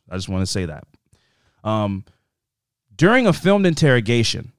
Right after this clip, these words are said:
Etute stated that Jerry Smith swatted his hand, after which he punched Smith five times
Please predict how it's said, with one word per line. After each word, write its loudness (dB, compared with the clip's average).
Etute 0
stated 0
that -2
Jerry 0
Smith -4
swatted 2
his -4
hand, -2
after 2
which 0
he -4
punched -2
Smith -2
five 2
times -4